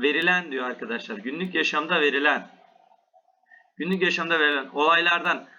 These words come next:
hangisi ışığın soğurulması ile ilgili değildir? Şimdi soğurulma olayı ne arkadaşlar? Buradan bir ışık yansıtırız. Işık. Burada bir cisim olur. Cisimimiz. Mesela bu cisim.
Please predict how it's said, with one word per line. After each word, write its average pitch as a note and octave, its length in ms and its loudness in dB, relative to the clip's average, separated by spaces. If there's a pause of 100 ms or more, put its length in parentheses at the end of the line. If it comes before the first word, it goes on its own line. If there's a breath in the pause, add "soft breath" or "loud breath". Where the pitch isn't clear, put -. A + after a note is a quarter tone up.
hangisi F#3+ 760 -2
ışığın F3+ 340 0
soğurulması E3 760 0
ile D3+ 100 0
ilgili C3 460 -4
değildir? D3 960 0 (840 soft breath)
Şimdi F#3+ 320 -2 (100)
soğurulma G3 500 2
olayı G3+ 180 2
ne G3+ 160 2
arkadaşlar? C3+ 640 -2 (300 loud breath)
Buradan F#3 320 2
bir G3 100 6
ışık F#3+ 260 0
yansıtırız. C#3+ 720 -2 (180)
Işık. - 480 -8 (640)
Burada F3+ 240 2
bir F#3 80 -2
cisim F3+ 280 -2
olur. C3+ 380 -2 (160)
Cisimimiz. A#2 720 -10 (1300)
Mesela C3 360 -4
bu F#3 100 2
cisim. F3+ 380 0